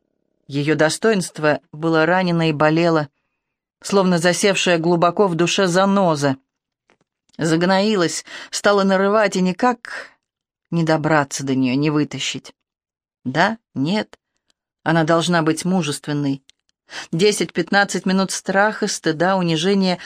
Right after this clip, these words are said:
и всё. А зато она избавится от этого кошмара, и не может она пока. И даже неизвестно вообще, хочет ли. И потом, Олежка же всё равно в любом случае останется с ней.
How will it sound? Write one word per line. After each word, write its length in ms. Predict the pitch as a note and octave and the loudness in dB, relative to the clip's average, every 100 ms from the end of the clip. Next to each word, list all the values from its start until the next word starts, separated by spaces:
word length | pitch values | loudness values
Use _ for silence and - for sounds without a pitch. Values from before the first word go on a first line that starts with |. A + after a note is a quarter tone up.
| - - | -12 -4
и 180 | C#4 | -4
всё. 480 | D#4+ - - G3 G3 - _ _ _ _ _ _ | -4 -6 -2 0 -2 -6 _ _ _ _ _ _
А 80 | D3+ | 0
зато 260 | F3 G3 | 2 2
она 220 | F#3+ F#3 F#3 | 0 0 -2
избавится 600 | E3+ F#3 D#3+ D3 - D3+ | 0 2 2 0 0 -2
от 100 | D3+ | -2
этого 220 | D3+ D#3 | -2 -2
кошмара, 680 | E3+ E3+ F#3 F3 D3+ D3 - - | 0 -2 -2 0 2 0 -2 -18
и 160 | - G3 | -4 0
не 140 | G#3 | 2
может 440 | G#3+ A#3+ D4+ A#3 F#3 | 2 4 2 2 0
она 220 | E3+ D#3 | -2 -2
пока. 460 | D#3 C#3+ C#3+ C3+ - _ _ - | -4 -4 -6 -8 -12 _ _ -10
И 220 | - G3+ G#3 | -2 0 2
даже 320 | G#3 G#3+ A3 | 2 2 0
неизвестно 640 | A3 A3 G#3+ B3+ A#3+ G3+ | 0 0 0 0 0 0
вообще, 360 | G3+ G#3 - A#3 | -2 -2 -2 -2
хочет 600 | - A3+ B3+ D4 B3 A#3 | -2 -2 0 0 -4 -6
ли. 260 | F#3 D#3 - _ _ _ _ _ - | -6 -6 -8 _ _ _ _ _ -12
И 60 | |
потом, 520 | E3 E3+ E3+ D#3+ D3+ - _ - _ | -2 0 2 0 0 -6 _ -20 _
Олежка 580 | E3+ F3+ G#3 A#3+ - D3+ | 0 2 0 0 -2 -6
же 120 | D3 | -6
всё 180 | - G#3 | 0 2
равно 280 | A3 A#3 | 2 2
в 60 | G#3 | 0
любом 300 | G3+ G#3+ G#3 | 0 0 -2
случае 460 | - A3+ - G#3 G3+ | -2 -4 0 -2 0
останется 800 | F3 E3+ - A#3 A3 - G3+ F#3+ _ _ _ | -2 -2 -2 0 0 -2 -2 -2 _ _ _
с 160 | - | -12
ней. 400 | D3 D#3 D3 C3+ | -8 -6 -8 -10